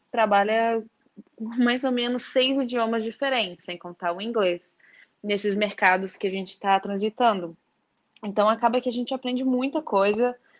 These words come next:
é, a-, né, entende como que cada, cada cultura tem um, um certo interesse, como que as regulamentações são de cada mercado,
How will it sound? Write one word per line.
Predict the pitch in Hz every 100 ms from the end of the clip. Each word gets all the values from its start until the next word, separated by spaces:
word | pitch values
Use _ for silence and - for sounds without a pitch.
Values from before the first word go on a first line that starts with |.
| _ _ _ -
é, | 180 175 175 170 170
a-, | 180 _ - - -
né, | 202 180
entende | 190 202 190 196 196 202
como | 202 190 185
que | 185 -
cada, | 196 185 185 202 190 175 170 170 170 175 _ _ _ _ _
cada | - 180
cultura | 190 233 - 285 277 247 202 190 180
tem | 202 185
um, | 180 175 - 180 196
um | -
certo | 190 196 180 185 - 202 190 185 180 _ _ _ _ _ -
interesse, | 190 240 214 202 214 233 214 196 - 196
como | 202 190 196
que | -
as | 190 185 -
regulamentações | 190 185 190 190 185 190 - 185 202
são | - 180 196
de | 196
cada | 180 175
mercado, | 175 - 170 165 190 202 180 170 170 165 160 156